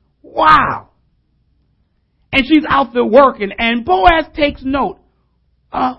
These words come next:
who's young lady? Now, now, the Bible doesn't say just why, but there was other people out there as well, but he saw Ruth. He said, "Who is she?" Now, don't get too holy for me. He saw she, she probably looked pretty good. Said,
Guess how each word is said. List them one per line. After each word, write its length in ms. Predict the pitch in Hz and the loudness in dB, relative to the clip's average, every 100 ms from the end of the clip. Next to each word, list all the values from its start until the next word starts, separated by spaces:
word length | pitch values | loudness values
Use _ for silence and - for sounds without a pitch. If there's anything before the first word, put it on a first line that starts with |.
| - | -6
who's 240 | 330 311 | -4 -2
young 260 | 269 254 240 | -2 -4 -2
lady? 220 | 240 226 | -2 -2
Now, 160 | 233 254 | -4 -2
now, 200 | 269 254 | -2 -2
the 80 | 247 | -4
Bible 340 | 311 339 320 | 2 2 2
doesn't 260 | 254 233 220 | 0 -2 -2
say 180 | 226 214 | -4 -2
just 180 | 208 | -4
why, 480 | 160 196 294 214 185 - _ _ _ _ _ _ | -2 0 2 0 -4 -8 _ _ _ _ _ _
but 280 | 196 240 220 | -2 0 4
there 120 | 233 | 4
was 180 | 208 180 | 4 2
other 180 | 320 320 | 0 0
people 280 | 254 220 220 | -4 0 0
out 180 | 208 | 0
there 140 | 214 202 | -2 -4
as 80 | 180 | 0
well, 260 | 240 269 | 2 2
but 160 | 185 185 | -2 -8
he 120 | 202 | -8
saw 200 | 233 208 | -2 0
Ruth. 420 | 196 294 175 - _ _ _ _ _ _ _ _ | 2 2 2 0 _ _ _ _ _ _ _ _
He 60 | |
said, 120 | 175 185 | -12 -6
"Who 180 | 311 | -4
is 80 | 359 - | -4 -6
she?" 240 | 185 131 _ _ _ _ _ _ _ _ _ _ _ _ _ _ _ _ _ _ | -12 -12 _ _ _ _ _ _ _ _ _ _ _ _ _ _ _ _ _ _
Now, 180 | - 175 | -12 -8
don't 180 | 240 254 | -6 -8
get 120 | 254 | -8
too 120 | 233 | -8
holy 240 | 202 180 | -6 -6
for 100 | 175 | -6
me. 140 | 170 175 | -6 -2
He 120 | 262 | 0
saw 220 | 269 233 | 0 -2
she, 120 | 226 202 | -2 -8
she 100 | 220 | -6
probably 280 | - 311 | -2 0
looked 120 | 240 254 | 0 -2
pretty 160 | 240 | -6
good. 320 | 220 285 247 | -2 4 4
Said, 200 | 226 233 | 4 -4